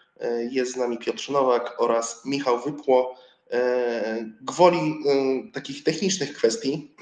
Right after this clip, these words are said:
<clears throat> Nasze spotkanie powinno potrwać nie dłużej niż, e, niż godzinę. Ja wiem, że w zaproszeniach, e, była informacja, że potrwa to około trzydziestu minut, natomiast, e, postanowiliśmy, że dodamy troszeczkę więcej, a przede wszystkim skupimy się na tych kwestiach techni-, technicznych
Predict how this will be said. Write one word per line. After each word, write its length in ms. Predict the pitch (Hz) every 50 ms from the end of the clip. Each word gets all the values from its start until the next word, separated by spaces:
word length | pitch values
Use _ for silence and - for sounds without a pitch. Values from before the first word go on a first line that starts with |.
| - - -
<clears throat> 400 | - - - - - - - -
Nasze 160 | 170 165 185
spotkanie 380 | 185 - 175 160 - 170 165 160
powinno 380 | 160 156 151 160 156 151 147
potrwać 400 | 147 156 151 - - 147 143 147
nie 80 | 147 139
dłużej 320 | 147 160 151 139 139 135
niż, 420 | 135 131 127 127 - - - - 127
e, 180 | 127 127 127
niż 180 | 131 131 131 131
godzinę. 320 | 127 123 123 - 151 139
Ja 100 | 127 127
wiem, 100 | 127 131
że 100 | 123 117
w 40 | 117
zaproszeniach, 760 | 117 113 113 113 113 - - 131 123 120 120 123 - - -
e, 60 | 113 113 110 113 113 113 113 110 113 113 113 - - - -
była 220 | - 135 151 147 131
informacja, 600 | 120 110 - 127 117 117 117 117 - 113 113 113
że 280 | 113 113 113 113 110 110 - - - _ _ _ _ _ - - -
potrwa 320 | - 127 127 123 - 117
to 140 | 113 - 110
około 240 | 107 110 117 113 113
trzydziestu 400 | 113 - - 117 113 110 - 113
minut, 260 | 123 131 147 147 147
natomiast, 520 | 123 - - 120 120 117 - - - _ _ _ _ _ _ _ -
e, 540 | 120 123 123 123 123 120 120 123 120 123 123
postanowiliśmy, 600 | - 143 - 139 135 131 131 135 156 151 - 135
że 80 | 131 127
dodamy 260 | - 127 139 139 131
troszeczkę 420 | 123 127 - - 131 - - 117
więcej, 640 | 120 127 139 160 160 156 156 - 117 120 120 - -
a 60 | -
przede 180 | - - 127 127
wszystkim 320 | - - - - - 113
skupimy 340 | 113 - - 104 117 120 120
się 80 | 117 120
na 60 | 120
tych 180 | 120 - - -
kwestiach 400 | - 131 131 131 - - - -
techni-, 420 | - 127 127 - - 156 160 156
technicznych 640 | - - 131 - 180 170 - - 123 127 - -